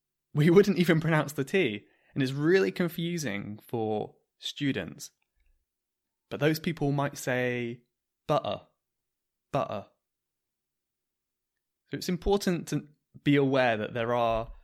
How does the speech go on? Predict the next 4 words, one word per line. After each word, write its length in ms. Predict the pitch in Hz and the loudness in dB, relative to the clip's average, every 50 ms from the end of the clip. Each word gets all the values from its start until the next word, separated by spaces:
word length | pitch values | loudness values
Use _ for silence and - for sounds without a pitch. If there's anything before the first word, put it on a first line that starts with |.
| _ _ _ _ _ _ _ - | _ _ _ _ _ _ _ -8
some 240 | - - 135 123 | -4 -2 -2 0
variations 840 | 120 127 120 120 120 120 113 117 120 117 - - 104 92 90 92 90 104 | 2 4 4 4 4 2 2 2 0 0 -2 -6 -6 -8 -8 -10 -8 -8
in 420 | 98 95 95 92 90 90 95 104 _ _ _ _ _ | -8 -8 -8 -10 -10 -12 -12 -14 _ _ _ _ _
pronunciation, 880 | - - 135 117 113 - - 110 101 95 92 - - 101 101 101 127 139 | -10 -8 -6 -6 -6 -8 -10 -8 -8 -6 -6 -6 -8 -8 -8 -8 -8 -10